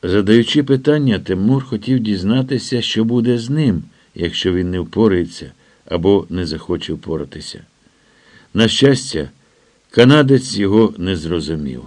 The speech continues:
Схаменувшись, хлопець вирішив поки що не піднімати цю тему. "І останнє. Я слухаю.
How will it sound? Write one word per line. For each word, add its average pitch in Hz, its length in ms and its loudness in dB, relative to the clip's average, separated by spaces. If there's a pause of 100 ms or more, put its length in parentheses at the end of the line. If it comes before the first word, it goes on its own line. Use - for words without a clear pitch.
(680)
Схаменувшись, 135 840 0
хлопець 120 520 -2
вирішив 117 560 0 (460)
поки 147 320 2
що 127 320 -2 (520)
не 165 200 0
піднімати 92 680 -6
цю - 200 -12
тему. - 380 -14 (680)
"І 120 120 4
останнє. 85 540 0 (400)
Я 98 140 -2
слухаю. 90 480 -12